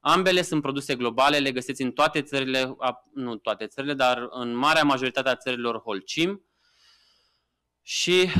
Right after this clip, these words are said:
uh, fa-, sunt o parte foarte importantă din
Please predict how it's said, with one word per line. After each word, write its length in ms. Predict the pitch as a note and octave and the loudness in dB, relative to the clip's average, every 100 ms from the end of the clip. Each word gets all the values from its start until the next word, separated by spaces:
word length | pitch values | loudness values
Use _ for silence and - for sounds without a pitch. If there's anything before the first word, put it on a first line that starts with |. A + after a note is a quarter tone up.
| - | 2
uh, 760 | D#3+ D#3 D3 D3 C#3+ C#3 C#3 C3+ C3+ D3 - | 2 4 4 4 4 2 2 -2 -6 -14 2
fa-, 200 | D#3+ D3+ | 2 4
sunt 260 | E3 D#3 | 2 2
o 80 | D3 | 0
parte 380 | - D#3+ D#3+ D#3 | 4 4 4 -2
foarte 460 | - E3 D#3+ D#3 | -2 4 4 4
importantă 680 | C#3+ C3 B2 - C3+ C3 C3+ | -2 -2 -6 -2 -2 0 -2
din 420 | B2+ A#2+ A#2+ A2+ | -2 -4 -4 -6